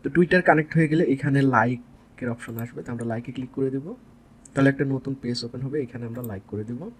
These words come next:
লাইক করে দিয়ে আবার আমরা পেজটিতে চলে আসবো, ক্যাম্পেইন পেজটিতে। এসে আমরা এখানে ভেরিফাই ক্লিক করে দিব, তো ভেরিফাই হয়ে গিয়েছে। Then আমাদেরকে এখানে ফলো করতে হবে অবশ্যই Twitter-এ, তো আমরা ফলো করে দিলাম,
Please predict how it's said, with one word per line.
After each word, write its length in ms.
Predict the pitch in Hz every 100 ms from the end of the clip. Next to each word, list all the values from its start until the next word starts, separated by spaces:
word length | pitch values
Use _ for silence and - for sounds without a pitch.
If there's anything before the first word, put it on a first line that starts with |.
| - - - -
লাইক 160 | 135
করে 180 | - 147
দিয়ে 140 | 143 156
আবার 380 | - 127 135
আমরা 180 | 131 127
পেজটিতে 440 | 123 120 - 120 123
চলে 200 | 117 107
আসবো, 360 | 107 - 131 233 -
ক্যাম্পেইন 320 | 113 117 123
পেজটিতে। 460 | 120 120 - 123 233 - - - - - - - -
এসে 220 | 131 - 151
আমরা 180 | 139
এখানে 220 | 135 143 156
ভেরিফাই 400 | 127 123 123 117
ক্লিক 200 | 113 -
করে 180 | 110
দিব, 280 | 110 117 180 233
তো 100 | 117
ভেরিফাই 380 | 113 117 113 113
হয়ে 180 | 107 95
গিয়েছে। 260 | 98 98 - - - - - 120
Then 160 | 151
আমাদেরকে 360 | 147 151 156 160
এখানে 320 | 151 165 214 -
ফলো 160 | 147 117
করতে 240 | 117 120
হবে 320 | 117 117 214
অবশ্যই 360 | 123 113 - 127
Twitter-এ, 380 | 120 117 120 -
তো 80 | -
আমরা 180 | 123 127 -
ফলো 240 | 131 127
করে 300 | 127 117 123
দিলাম, 300 | 127 127 175